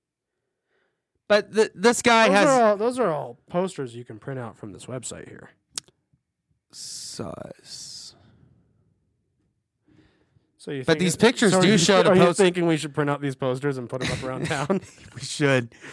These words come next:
Speaker 1: But these
Speaker 2: Um,
Speaker 1: pictures, well, I guess people found this website, printed out the poster,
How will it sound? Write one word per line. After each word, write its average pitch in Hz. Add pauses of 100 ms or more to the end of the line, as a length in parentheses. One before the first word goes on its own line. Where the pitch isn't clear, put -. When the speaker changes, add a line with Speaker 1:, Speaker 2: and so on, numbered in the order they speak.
(520)
Speaker 1:
But 196
these 202
Speaker 2:
Um, 160
Speaker 1:
pictures, 185 (360)
well, 190
I 175
guess 185
people 180
found 160
this 135
website, 143
printed 139
out 135
the 127
poster, 127